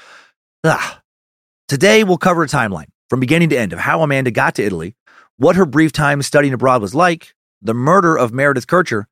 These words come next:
and the years, uh, long trials and acquittal that followed. By the end, kinda like with our Scott and Lacey Peterson suck and our Casey Anthony and O J sucks,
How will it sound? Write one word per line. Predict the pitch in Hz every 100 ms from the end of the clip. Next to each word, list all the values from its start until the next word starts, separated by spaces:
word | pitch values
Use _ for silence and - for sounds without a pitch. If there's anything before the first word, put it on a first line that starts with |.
| _ _ _ _ _ -
and | 170 202
the | 175
years, | 135 156 185 135 156 175 -
uh, | 131 127
long | 113 143 160
trials | 160 139 135 131
and | 120
acquittal | 120 - 131 110 -
that | 110
followed. | 104 113 90 78 - _ _ _ _ _
By | 90 127
the | 127 135
end, | 180
kinda | 170 214
like | 277
with | 240
our | 202
Scott | - 165 160
and | 143
Lacey | 147 143
Peterson | 120 151 175 117
suck | - 110 120
and | 104
our |
Casey | 90 127 127 120
Anthony | 127 135 135
and | 104
O | 127
J | 139 98
sucks, | - 90 -